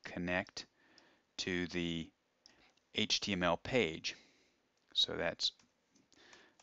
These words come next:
biker dot H T M L. And once again, uh, it's giving me exactly the same image because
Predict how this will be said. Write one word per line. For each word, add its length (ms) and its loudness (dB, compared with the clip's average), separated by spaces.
biker 400 -6
dot 280 -4
H 220 -8
T 300 -8
M 120 -4
L. 260 -2
And 240 -2
once 180 0
again, 460 2
uh, 220 -8
it's 160 -6
giving 160 -2
me 160 -2
exactly 480 0
the 100 -4
same 300 2
image 380 -4
because 400 2